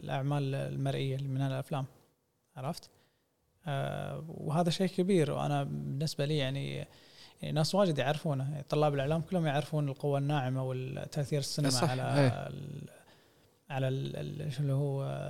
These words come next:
Speaker 1: السياسة في العالم. فأنا أشوف إن أي دولة متأخرة في موضوع السينما، آه،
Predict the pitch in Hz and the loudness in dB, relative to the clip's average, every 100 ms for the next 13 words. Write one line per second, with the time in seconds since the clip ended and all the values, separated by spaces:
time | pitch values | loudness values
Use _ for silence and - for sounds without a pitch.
0 | - 151 - 151 139 139 143 - - 131 | -6 -6 0 2 2 0 -6 -10 -10 -6
1 | 127 127 131 - - - 143 143 143 - | -4 -2 -4 -6 -12 -6 -4 -4 -6 -10
2 | _ _ _ _ _ _ _ _ _ _ | _ _ _ _ _ _ _ _ _ _
3 | _ _ - 156 147 160 170 160 156 143 | _ _ -4 -2 0 0 0 2 2 2
4 | 139 143 - - _ _ _ _ _ _ | 0 -4 -8 -18 _ _ _ _ _ _
5 | _ 165 160 156 156 139 127 - 160 - | _ 0 2 4 4 2 0 -6 -8 -2
6 | 143 131 - 135 139 139 139 135 131 143 | 0 0 -2 -2 -2 -4 -4 -4 -2 -2
7 | 127 131 131 - - 156 143 147 175 - | -2 -4 -8 -8 -4 0 0 0 -4 -12
8 | - - _ _ _ _ - 80 69 69 | -20 -20 _ _ _ _ -10 -6 -4 -4
9 | 69 | -6